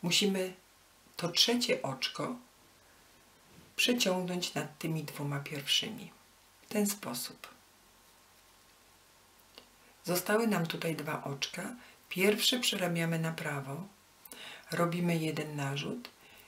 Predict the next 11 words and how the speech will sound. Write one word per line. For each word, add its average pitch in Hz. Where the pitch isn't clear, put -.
i -
kolejne 165
również 151
przerabiamy 143
na 139
prawo. -
I 196
znowu 202
mamy 156
trzy -
oczka. -